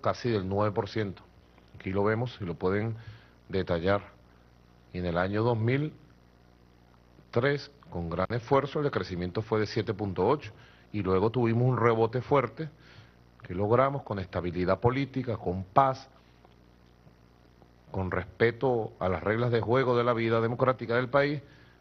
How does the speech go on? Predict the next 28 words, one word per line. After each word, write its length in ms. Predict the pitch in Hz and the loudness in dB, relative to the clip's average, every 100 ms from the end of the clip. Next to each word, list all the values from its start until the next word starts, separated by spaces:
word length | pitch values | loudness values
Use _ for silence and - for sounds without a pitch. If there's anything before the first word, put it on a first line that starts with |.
| - - | -20 -6
Hubo 120 | 92 | -2
un 80 | 110 | 0
crecimiento, 800 | 113 113 110 98 98 87 139 147 - - | 0 -2 -2 -2 -2 -4 -8 -10 -14 -12
una 100 | 92 | -6
recuperación 800 | 92 113 113 120 131 135 135 175 156 - - - - - - - | -4 -4 0 0 0 -2 -4 -4 -8 -16 -20 -20 -20 -20 -18 -6
por 140 | 104 | -4
encima 340 | 95 - 113 | -2 -2 0
del 120 | 123 98 | 0 -2
dieciocho 440 | 101 113 107 101 | -2 -2 -2 -2
por 140 | 113 | -2
ciento 360 | - 147 139 104 | 0 0 0 -2
el 60 | 95 | -2
año 180 | 107 | 0
dos 140 | 113 98 | 0 0
mil 200 | 110 107 | -4 2
cuatro. 420 | 143 147 98 82 - - - - _ - - - - 95 | 4 4 2 -16 -20 -20 -20 -20 _ -20 -20 -20 -8 0
Luego, 260 | 104 120 | 2 4
bueno, 280 | 127 143 131 | 2 2 2
hubo 120 | 107 | 2
un 80 | 123 | 2
crecimiento 880 | 135 127 117 117 123 139 135 113 92 - - - - - - _ - - | 2 0 0 0 0 2 2 2 -2 -16 -20 -20 -20 -20 -20 _ -20 -2
promediado 720 | 117 110 104 95 113 131 135 120 | 0 2 0 2 4 4 2 -2
de 80 | |
diez, 560 | 95 120 147 139 - - 92 | 0 2 2 2 -4 -14 -10
nueve, 760 | 92 107 117 139 143 117 92 - | -6 -2 2 4 2 0 -4 0
ocho 300 | 123 - 127 | 0 2 -2
por 140 | 117 | -2
ciento. 480 | - 147 147 113 | 2 2 2 -4